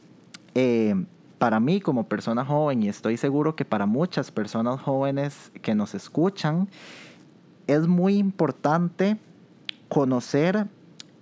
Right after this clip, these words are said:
el contexto, digamos, en el marco del contexto que nuestra generación está enfrentando y a futuro,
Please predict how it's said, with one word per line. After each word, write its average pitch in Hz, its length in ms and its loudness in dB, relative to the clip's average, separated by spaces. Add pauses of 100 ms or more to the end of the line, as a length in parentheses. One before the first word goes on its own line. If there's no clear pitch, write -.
(140)
el 139 180 2
contexto, 156 1120 -2
digamos, 135 360 0
en 120 100 0
el 117 80 2
marco 123 280 0
del 160 100 0
contexto 135 580 -2
que 107 120 -2
nuestra 107 280 -4
generación 104 480 -2
está 131 220 -4
enfrentando 131 840 -2 (760)
y 139 140 2
a 131 100 2
futuro, 135 640 0